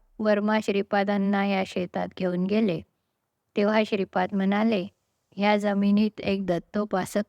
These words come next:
तप करत होता, पर-, म्हणून साक्षात दत्त असलेल्या माझे पाय तिला लागावेत, म्हणून ही भू-, भूमाता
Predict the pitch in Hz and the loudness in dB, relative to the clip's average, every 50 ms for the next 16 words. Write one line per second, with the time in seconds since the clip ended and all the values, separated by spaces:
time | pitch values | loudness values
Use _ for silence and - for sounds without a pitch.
0 | _ - 190 170 156 - - - 139 135 139 143 135 - 165 135 - - - 117 | _ -2 -2 -2 -2 -4 -6 -4 -4 -2 -2 -2 -4 -4 -6 -6 -6 -6 -8 -8
1 | - _ _ _ _ _ _ _ _ _ _ - - 202 196 202 208 214 208 190 | -10 _ _ _ _ _ _ _ _ _ _ -2 2 4 4 4 4 2 2 2
2 | 196 202 214 233 247 247 - - 208 180 - - - - 214 220 214 208 208 202 | 2 2 4 4 2 2 2 0 0 -2 -2 -2 0 2 2 2 2 0 -2 -4
3 | 202 _ - 202 196 190 185 - - 220 202 190 190 196 190 196 202 185 180 165 | -4 _ -6 -4 -4 -4 -6 -4 -2 -2 0 0 0 0 0 0 0 0 0 0
4 | 160 - - 185 180 - - 202 185 185 180 - - _ - - 185 175 170 170 | -2 -2 0 -2 -2 0 0 0 0 0 -2 -4 -6 _ -2 0 0 2 0 0
5 | 175 175 170 165 160 160 - 190 208 214 214 175 156 _ _ _ _ _ _ _ | 0 0 -2 -2 -2 0 2 2 2 4 2 0 -2 _ _ _ _ _ _ _
6 | - _ _ - - - 214 202 202 208 214 226 226 233 208 214 226 226 208 226 | -20 _ _ -20 -12 -4 -2 0 2 2 4 4 4 2 2 2 0 0 2 2
7 | 220 196 190 202 196 208 185 185 208 220 220 208 180 170 - 196 190 | 0 2 2 0 0 0 0 2 2 4 4 2 2 2 2 0 0